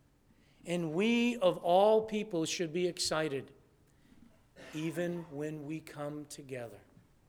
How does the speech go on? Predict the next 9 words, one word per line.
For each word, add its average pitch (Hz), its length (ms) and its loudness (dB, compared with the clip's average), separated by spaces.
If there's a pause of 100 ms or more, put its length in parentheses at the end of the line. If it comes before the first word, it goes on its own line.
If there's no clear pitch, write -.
(880)
So 156 260 -6
as 175 260 6
we 190 140 0
partake, 190 800 2 (1120)
remember 160 400 2
who 170 100 -2
you 160 140 0
belong 147 500 2
to. 135 280 -4